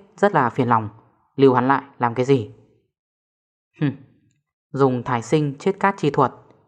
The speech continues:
đoạn đi tay chân, mang đến phố xá náo nhiệt ăn xin, có thể được không ít tiền bạc. Có người trả lời.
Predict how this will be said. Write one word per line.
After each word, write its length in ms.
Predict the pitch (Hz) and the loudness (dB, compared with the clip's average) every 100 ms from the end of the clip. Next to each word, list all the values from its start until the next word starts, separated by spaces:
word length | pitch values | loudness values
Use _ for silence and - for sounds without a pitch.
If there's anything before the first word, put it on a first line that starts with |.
| - | -4
đoạn 240 | 143 - | -2 0
đi 180 | 143 143 | -2 0
tay 140 | 143 | -2
chân, 260 | 139 156 135 123 _ _ _ _ | 0 -2 -2 -8 _ _ _ _
mang 180 | 151 151 | -4 0
đến 180 | 135 123 | 0 -2
phố 200 | - 123 | -2 -4
xá 220 | - 120 | -2 -4
náo 160 | 123 123 | -2 -2
nhiệt 200 | 156 135 | -2 -2
ăn 160 | 143 | -4
xin, 280 | 139 160 135 123 _ _ _ _ | -2 -4 -4 -8 _ _ _ _
có 100 | - | -4
thể 160 | 151 156 | -2 0
được 220 | 131 123 - | 2 0 -2
không 180 | - 151 | -6 -4
ít 100 | 175 | -2
tiền 140 | 151 120 | -4 -2
bạc. 200 | 120 - _ _ _ _ | -2 -4 _ _ _ _
Có 140 | - 135 | -2 0
người 200 | 160 131 | 0 -2
trả 160 | 113 | -4
lời. 300 | 107 113 107 | -4 -4 -6